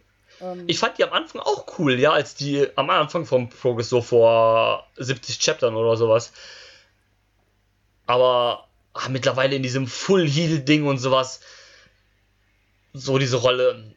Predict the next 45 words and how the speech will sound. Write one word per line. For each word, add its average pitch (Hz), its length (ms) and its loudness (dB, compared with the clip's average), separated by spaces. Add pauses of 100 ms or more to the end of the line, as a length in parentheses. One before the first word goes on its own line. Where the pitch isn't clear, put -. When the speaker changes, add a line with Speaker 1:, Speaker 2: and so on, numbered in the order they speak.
Speaker 2:
finde - 280 -10
ich 117 100 -4
halt 110 200 -4
hart 131 300 -2 (540)
langweilig, 127 680 -2
weil 127 120 4
ich 123 100 -10
halt 123 280 -4
auch 127 140 2
nicht 135 140 -6
so 135 80 -4
der 123 140 2
krasse 123 320 -10
T - 120 -14
K 127 160 -2
Cooper, 160 280 -4
also 143 120 0
ich 139 80 -8
mag 175 160 -2
Travis 123 280 -8
Banks 160 280 0
gerne. 202 360 0 (800)
Ich 143 140 -4
find 175 120 0
auch 165 80 0
Travis 131 280 -2
Banks 120 280 -2
gut 190 200 -6
als - 220 0
Heel, 175 160 -2
aber 131 560 0 (200)
ich - 120 -16
find 135 140 -2
auch 120 140 -2
dann 120 260 -4
die 117 80 -14
Kombi 131 300 -2
mit 113 240 -12
Cooper 127 340 -2
jetzt 110 140 -4
nicht 113 140 -12
mehr 113 100 -4
so 117 220 -10
geil, 107 280 0
weil 110 340 0